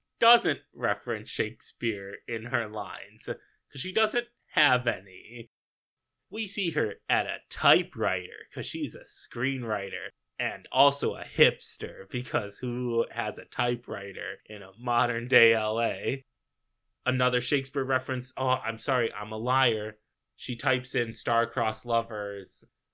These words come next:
but that's a Romeo and Juliet reference, so we're gonna add it to the tally. I really do like this intro, though, because we see her starting out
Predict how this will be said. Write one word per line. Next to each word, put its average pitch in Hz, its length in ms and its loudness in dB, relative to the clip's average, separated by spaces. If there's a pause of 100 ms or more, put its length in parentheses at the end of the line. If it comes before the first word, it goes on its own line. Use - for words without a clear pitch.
(200)
but 113 120 -2
that's 107 260 -4
a 117 80 -2
Romeo 117 320 0
and 117 80 -8
Juliet 143 440 2
reference, 113 420 -2
so 98 120 -6
we're 95 120 -12
gonna 98 300 -16
add 113 220 0
it 131 100 -4
to 139 120 -2
the 131 100 -2
tally. 107 600 -6 (840)
I 147 60 2
really 185 260 4
do 160 180 0
like 123 280 0
this 127 200 -2
intro, 120 460 0
though, 127 360 0
because 107 760 -6 (180)
we 120 200 -6
see 117 300 -4
her 113 240 0
starting 110 500 -2
out 107 420 -4